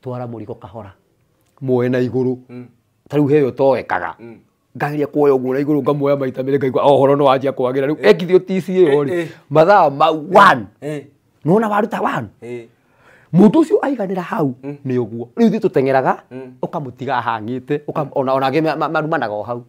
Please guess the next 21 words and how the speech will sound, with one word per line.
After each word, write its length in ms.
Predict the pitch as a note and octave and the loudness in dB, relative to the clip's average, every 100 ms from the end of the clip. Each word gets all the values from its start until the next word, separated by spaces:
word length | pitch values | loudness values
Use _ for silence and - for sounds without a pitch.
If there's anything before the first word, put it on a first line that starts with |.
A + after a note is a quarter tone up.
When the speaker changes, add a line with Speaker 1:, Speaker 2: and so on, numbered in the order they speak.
| _ | _
Speaker 2:
Mm. 120 | B2+ C3+ _ | -18 -18 _
Speaker 1:
Thiĩ 140 | A#3+ G#3+ | -8 -6
ngome 360 | - F#3+ G3 | -8 -8 -10
no. 280 | G3 F#3 F#3+ - | -8 -6 -8 -12
Speaker 2:
Mm. 120 | C3+ C#3+ _ _ _ | -20 -20 _ _ _
Speaker 1:
Wa-, 140 | F3+ | -6
wa-, 140 | E3+ F3+ | -2 -2
wĩkaga 440 | F3 E3+ F#3 F#3+ | -2 -4 -6 -12
atĩa 120 | F3+ E3 | -10 -10
ta 100 | F#3 | -10
mũndũ 320 | E3 D#3 D#3 | -10 -10 -10
mwana? 560 | D3+ D#3+ G#2+ C#3 - - - | -8 -10 -8 -6 -8 -10 -16
Speaker 2:
Mm. 140 | C#3 | -14
Speaker 1:
Anga 180 | C#3 F3 | -8 -8
wandiga, 520 | F3 F#3+ F#3+ D3 E3 C#3+ | -8 -8 -8 -2 0 2
na 80 | |
we 60 | C3 | 2
nĩ 40 | |
Speaker 2:
Ta 80 | G3 | 0
Speaker 1:
waigania. 440 | D#3+ F3+ F3+ C3 | 2 2 2 2
Speaker 2:
ngũkũ. 40 | C3 | -2